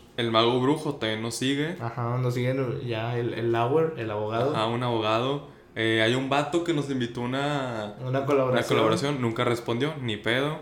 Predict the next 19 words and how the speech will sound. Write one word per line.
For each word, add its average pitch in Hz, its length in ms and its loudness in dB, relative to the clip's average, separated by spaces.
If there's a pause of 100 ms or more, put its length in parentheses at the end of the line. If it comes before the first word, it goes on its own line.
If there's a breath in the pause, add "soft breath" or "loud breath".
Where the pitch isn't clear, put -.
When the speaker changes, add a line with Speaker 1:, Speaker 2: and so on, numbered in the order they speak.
Speaker 2:
Sí, 127 220 -4
sí, 135 100 -4
está, 139 280 0
esto 190 300 0
lo 180 100 4
voy 165 140 4
a 165 40 -6
clipificar 147 640 -2
para 139 140 -4
que 131 60 -2
lo 123 100 0
veas. 160 420 -2
Ahí 117 200 0
nos 135 180 -2
dices 139 340 -4
qué 135 120 0
onda. 156 460 -2
<laughs> - 40 -12 (800 loud breath)
Y 160 600 4